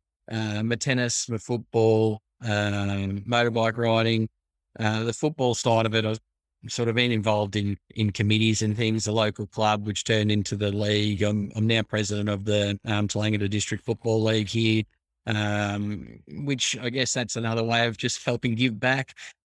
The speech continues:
Um, I've always had the theory with volunteer committees that if you don't like the way things are being done, you get on board and have a go rather than whinging about it. And, um, I have to put my,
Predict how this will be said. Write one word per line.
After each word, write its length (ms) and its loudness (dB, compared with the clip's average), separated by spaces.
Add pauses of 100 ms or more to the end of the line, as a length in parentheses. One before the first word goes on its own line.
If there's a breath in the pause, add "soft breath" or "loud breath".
(160)
Um, 420 0
I've 120 0
always 280 0
had 120 -2
the 100 -4
theory 400 2
with 200 0
volunteer 500 2
committees 480 2
that 160 2
if 140 -12
you 60 0
don't 220 2
like 180 0
the 80 -6
way 180 2
things 300 -2
are 40 -2
being 280 -2
done, 240 0
you 240 0
get 100 -2
on 180 2
board 280 0
and 140 0
have 140 2
a 60 0
go 220 0
rather 320 -2
than 180 -2
whinging 320 0
about 280 4
it. 120 -2
And, 300 0
um, 300 0
I 80 0
have 160 -2
to 120 -6
put 60 -8
my, 220 2